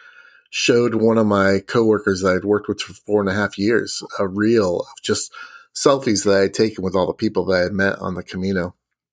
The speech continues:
And she looked at me when she was done watching it. She goes, "I've never seen you that happy." And that just, like,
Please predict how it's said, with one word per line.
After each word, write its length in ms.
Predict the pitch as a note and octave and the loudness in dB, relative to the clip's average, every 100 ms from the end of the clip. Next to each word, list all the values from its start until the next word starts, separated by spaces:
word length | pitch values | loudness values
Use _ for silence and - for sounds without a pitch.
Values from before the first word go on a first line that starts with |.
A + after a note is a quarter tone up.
| _ _ _ | _ _ _
And 160 | G#2+ G2 | -4 -2
she 140 | A#2 | 2
looked 260 | G#2 A2+ A2+ | 2 2 0
at 80 | F#2+ | -2
me 100 | G2 | 0
when 200 | F#2+ F2 - | 0 -2 -6
she 180 | - | -6
was 140 | F#2+ F2+ | -4 0
done 220 | G2 F#2 | 0 2
watching 360 | F2+ G2 - F#2 | 0 0 -4 -6
it. 120 | - | -4
She 100 | G2+ | -2
goes, 140 | G2 | -2
"I've 180 | - G2 | -2 -2
never 260 | G2+ G#2+ A#2+ | 0 0 0
seen 280 | - C3+ | 0 0
you 160 | B2+ E2+ | 0 0
that 220 | F2 F2 | 2 0
happy." 420 | G2 G2 - - _ _ _ _ _ _ _ _ _ _ _ _ _ _ _ - | 0 -2 -2 -18 _ _ _ _ _ _ _ _ _ _ _ _ _ _ _ 0
And 400 | A2+ F#2+ F#2 G#2 | 2 2 0 2
that 240 | G#2+ A2+ | 2 2
just, 260 | G#2+ F#2+ - | 0 0 0
like, 240 | F2+ - | -4 -6